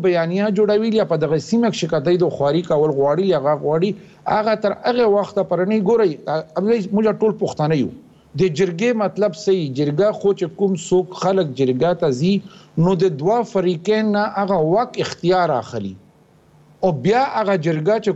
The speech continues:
کومه ده، او دومره زوروره وي چې هغه چې څه فیصله ورکړي، هغه کې.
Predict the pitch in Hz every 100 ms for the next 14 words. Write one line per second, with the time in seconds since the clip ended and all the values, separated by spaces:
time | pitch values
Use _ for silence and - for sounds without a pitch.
0 | 202 196 185 196 214 196 - 151 175 202
1 | 196 123 147 147 160 247 240 202 160 190
2 | 190 165 165 190 - 156 - 196 185 196
3 | 196 170 151